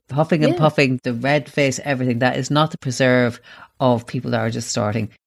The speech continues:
Speaker 1: I always think that when I go to a gym, everyone's in their own personal battle against the door, 'cause it's easier to walk back through that door.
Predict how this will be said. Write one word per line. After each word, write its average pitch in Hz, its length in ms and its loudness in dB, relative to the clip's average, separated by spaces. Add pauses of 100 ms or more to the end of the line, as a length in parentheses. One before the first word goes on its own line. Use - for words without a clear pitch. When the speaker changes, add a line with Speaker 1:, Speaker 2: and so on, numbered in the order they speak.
Speaker 1:
I - 100 -6
always 160 240 2
think 120 180 0
that 123 140 0
when 123 100 0
I 123 40 2
go 156 180 -2
to - 140 -2
a 139 40 2
gym, 120 500 0 (640)
everyone's 143 400 2
in 131 100 2
their 131 220 0
own 135 420 0 (420)
personal 123 680 2 (180)
battle 113 500 -2 (100)
against 110 600 0
the 131 100 2
door, 104 500 -2 (180)
'cause - 140 -8
it's 123 140 -4
easier 131 340 -2
to 117 160 -8
walk 120 220 -4
back 107 220 -2
through 110 220 -4
that 104 200 -4
door. 110 260 -6